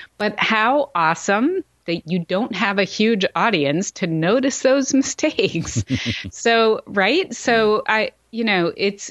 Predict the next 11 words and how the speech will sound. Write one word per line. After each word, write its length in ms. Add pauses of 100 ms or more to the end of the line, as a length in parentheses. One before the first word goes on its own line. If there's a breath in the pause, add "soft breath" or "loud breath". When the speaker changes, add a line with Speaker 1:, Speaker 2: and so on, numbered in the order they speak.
Speaker 1:
it's 200
daunting 720
to 120
feel 300
like 260
you're 100
building 360
your 180
audience 480
from 200
scratch, 680